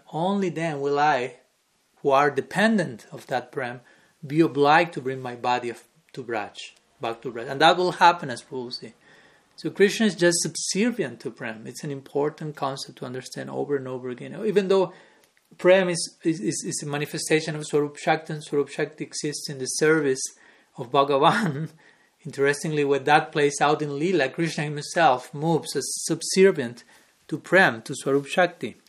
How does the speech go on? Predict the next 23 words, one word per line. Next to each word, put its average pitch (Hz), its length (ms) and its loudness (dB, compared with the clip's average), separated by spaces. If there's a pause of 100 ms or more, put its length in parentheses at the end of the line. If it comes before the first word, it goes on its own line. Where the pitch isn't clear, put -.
(140)
even 156 200 0
though 175 140 6
still 180 300 4
Swarup 151 280 2
Shakti 170 280 2
remains 160 480 0
as 139 140 -2
a 120 160 -4 (1040)
subordinate 156 840 2
energy 165 400 -2
in 135 100 -8
the 123 60 -6
service 165 520 -4
of 120 100 -8
his, - 380 -8 (720)
her 143 180 -4
master, 139 500 0
if 117 160 -6
you 127 80 -2
will, 123 260 0
or, 110 160 -6
or 135 160 -14
source. 143 600 -8